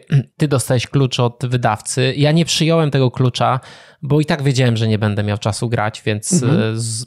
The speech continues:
Speaker 1: jakby z-, no i wiedziałem też, że to nie jest gra pode mnie, no, to nie, nie trzeba, nie, plują na Polaków, no, tyle
Speaker 2: O tak,
Speaker 1: powiem.
Speaker 2: to jest, to jest ważna rzecz, o której trzeba wspomnieć. Capcom
Speaker 1: Nie
Speaker 2: po
Speaker 1: ma
Speaker 2: raz
Speaker 1: języka
Speaker 2: kolejny, tak,
Speaker 1: polskiego,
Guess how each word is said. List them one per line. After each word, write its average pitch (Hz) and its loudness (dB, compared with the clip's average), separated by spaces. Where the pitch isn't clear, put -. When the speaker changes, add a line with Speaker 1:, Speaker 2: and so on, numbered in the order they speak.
Speaker 1:
jakby 120 -4
z-, 120 -6
no 131 2
i 151 2
wiedziałem 147 0
też, 151 -2
że 143 -6
to 170 -2
nie 160 2
jest 139 2
gra 139 0
pode 139 0
mnie, 107 0
no, 104 -2
to 110 -4
nie, 113 -10
nie 120 -10
trzeba, - -8
nie, 123 -2
plują 160 4
na 143 2
Polaków, 113 -4
no, 117 -2
tyle 135 2
Speaker 2:
O 139 4
tak, 123 2
Speaker 1:
powiem. 117 -4
Speaker 2:
to 127 2
jest, 120 0
to 143 0
jest 123 0
ważna 120 0
rzecz, 117 0
o 110 -4
której 110 -2
trzeba 110 -2
wspomnieć. 107 -4
Capcom 156 2
Speaker 1:
Nie 156 4
Speaker 2:
po 147 4
Speaker 1:
ma 135 2
Speaker 2:
raz 127 4
Speaker 1:
języka 123 0
Speaker 2:
kolejny, 120 4
tak, 117 -2
Speaker 1:
polskiego, 123 0